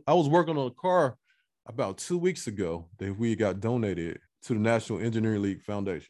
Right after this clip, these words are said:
Uh, it was a twenty oh six Acura T L. The C E O of Champions Cans, she donated it. Appreciate that. And, you know, I couldn't figure out <laughs> which way the tensioner was supposed to be. Uh, was it clockwise or counterclockwise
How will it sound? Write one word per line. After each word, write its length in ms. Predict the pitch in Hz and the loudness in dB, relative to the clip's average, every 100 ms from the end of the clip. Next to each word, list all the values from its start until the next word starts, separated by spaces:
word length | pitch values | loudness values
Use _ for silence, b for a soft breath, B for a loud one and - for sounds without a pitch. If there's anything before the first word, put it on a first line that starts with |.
| _ _ - | _ _ -10
Uh, 160 | 104 | -8
it 60 | 101 | -6
was 140 | 107 | -6
a 140 | 90 78 - | -8 -8 -12
twenty 560 | - 160 160 156 151 - _ | -12 -6 -2 -2 -2 -6 _
oh 140 | 117 127 | -6 -6
six 680 | - - 98 95 - - - | -8 -6 -4 -4 -10 -20 -14
Acura 240 | 110 110 117 | -10 -8 -8
T 260 | - 110 | -6 -6
L. 360 | 69 65 64 - _ _ - | -6 -8 -12 -14 _ _ -6
The 120 | 90 | -4
C 340 | - - 139 127 | -2 4 6 8
E 60 | |
O 60 | 113 | 8
of 100 | 101 | 6
Champions 420 | - 131 120 107 | 2 2 2 -2
Cans, 440 | - 117 107 98 - _ _ | 0 0 0 -2 -10 _ _
she 160 | - | -8
donated 480 | 120 110 98 95 90 | 2 4 6 4 2
it. 140 | 95 - _ | 0 -4 _
Appreciate 380 | 117 110 107 92 | 0 2 2 2
that. 240 | 92 92 - _ _ _ _ _ - | 0 -2 -6 _ _ _ _ _ 4
And, 360 | 202 190 165 | 8 8 6
you 80 | 190 | 4
know, 160 | 226 - - _ _ - | 2 2 -4 _ _ 0
I 80 | 247 | 0
couldn't 420 | - - 269 226 | 2 4 6 6
figure 380 | - 240 208 202 | 4 0 4 6
out 120 | 175 | 6
<laughs> 100 | - | 6
which 240 | 196 180 - | 6 6 4
way 100 | 170 | 0
the 100 | 120 | 0
tensioner 800 | - 214 220 - 147 117 104 104 - - | -2 0 0 0 2 2 2 -2 -12 -8
was 140 | 101 | -8
supposed 280 | - 120 107 | 2 4 4
to 80 | 104 | 2
be. 240 | 98 101 | 0 0
Uh, 160 | - 95 | 0 -2
was 160 | 95 | -2
it 60 | 95 | 0
clockwise 500 | - 165 143 131 117 | 6 6 8 6 4
or 40 | |
counterclockwise 840 | 98 151 135 113 80 - 69 62 82 | 2 2 2 0 -2 -2 -4 -4 -6